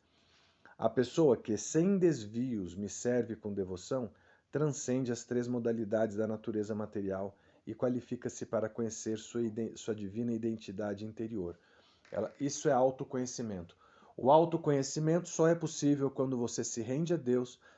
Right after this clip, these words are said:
serve a Deus, se entrega a Ele e tem Ele como objetivo primeiro e último da sua vida. Na verdade, o único objetivo da sua vida. É claro que nós somos neófitos, estamos nos estágios preliminares,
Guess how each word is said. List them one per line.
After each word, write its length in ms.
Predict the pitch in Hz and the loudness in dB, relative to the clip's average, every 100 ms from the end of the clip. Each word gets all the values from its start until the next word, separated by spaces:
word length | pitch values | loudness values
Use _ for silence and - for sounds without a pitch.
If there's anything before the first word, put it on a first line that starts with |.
| - | -18
serve 480 | - 139 143 156 151 | -2 4 6 6 2
a 40 | |
Deus, 440 | 123 117 120 - - | 2 2 0 -4 -12
se 180 | - 123 | -6 -6
entrega 480 | 113 123 131 139 | -2 2 2 4
a 40 | 123 | 4
Ele 360 | 120 120 120 _ _ _ - | 4 2 -2 _ _ _ -8
e 140 | 123 | -6
tem 320 | 117 135 131 | -2 0 4
Ele 180 | 131 127 | 4 2
como 220 | 123 123 | 0 0
objetivo 720 | 120 113 113 113 135 123 131 - _ _ _ _ - | 0 0 -4 -2 -4 -4 -6 -8 _ _ _ _ -4
primeiro 380 | 127 131 156 | 0 2 4
e 80 | 143 | 4
último 380 | 131 143 127 123 | 4 2 -2 -4
da 100 | 113 | -4
sua 200 | - 110 | -4 -4
vida. 320 | 104 90 98 | -4 -6 -6
Na 120 | 110 | -4
verdade, 380 | 104 107 123 117 | -2 0 0 0
o 60 | 117 | 0
único 380 | 147 151 123 104 | 0 0 -2 -6
objetivo 520 | 101 107 - 110 104 | -4 -6 -6 -8 -6
da 120 | 101 | -8
sua 180 | - 110 | -6 -6
vida. 360 | 95 90 90 87 _ _ _ _ _ _ - | -6 -10 -10 -14 _ _ _ _ _ _ -6
É 100 | 120 | -2
claro 400 | 147 147 120 110 | 4 6 4 0
que 280 | - 107 - _ _ _ - | -4 -6 -6 _ _ _ -6
nós 200 | 104 - | -6 -2
somos 280 | 127 120 | -2 -2
neófitos, 640 | 120 127 123 127 - 160 131 | 0 4 4 2 -2 -6 -6
estamos 360 | 117 127 120 | -4 -2 -2
nos 180 | 113 104 | -4 -6
estágios 440 | 104 - 117 110 - | -6 0 2 0 -4
preliminares, 920 | 131 127 135 117 113 120 127 - | -2 0 0 0 0 0 -2 -6